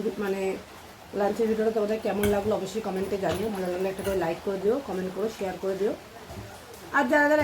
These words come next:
এখনও ফলো করেনি, ফলো করে পাশে থেকো। যারা YouTube থেকে দেখছো তারা কিন্তু সাবস্ক্রাইব করতে ভুলো না। তো চলো ভিডিওটা এই পর্যন্তই, টাটা বাই বাই। আবার একটু নতুন একটা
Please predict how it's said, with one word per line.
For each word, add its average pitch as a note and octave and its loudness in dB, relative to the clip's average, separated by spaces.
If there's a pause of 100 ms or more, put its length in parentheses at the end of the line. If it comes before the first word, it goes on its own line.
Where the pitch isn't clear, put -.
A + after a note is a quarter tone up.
এখনও C#4 4
ফলো C4 2
করেনি, C4+ 2
ফলো A#3+ 2
করে C4+ 2 (100)
পাশে A3 0
থেকো। C#4 -2 (1400)
যারা C4 6
YouTube B3+ 2
থেকে D4 6
দেখছো D#4+ 2
তারা B3 8
কিন্তু B3+ 2
সাবস্ক্রাইব C4 0
করতে C#4+ 0
ভুলো C#4 2
না। D4+ 4
তো C4+ -2
চলো B3+ 4
ভিডিওটা C4+ 4
এই B3+ 0
পর্যন্তই, C4+ 2
টাটা B3+ 6 (100)
বাই A#3+ 8
বাই। D4 6
আবার A#3+ 4
একটু B3 0
নতুন A#3 2
একটা - -6